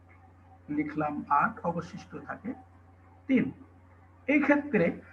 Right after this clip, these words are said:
অবশিষ্টটা হচ্ছে সাম, আর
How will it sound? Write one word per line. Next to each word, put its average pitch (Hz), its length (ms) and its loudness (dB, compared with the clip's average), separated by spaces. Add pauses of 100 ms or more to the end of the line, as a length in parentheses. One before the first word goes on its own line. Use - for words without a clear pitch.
(1200)
অবশিষ্টটা 247 840 6 (100)
হচ্ছে 180 220 0 (120)
সাম, 151 220 2 (480)
আর 151 60 0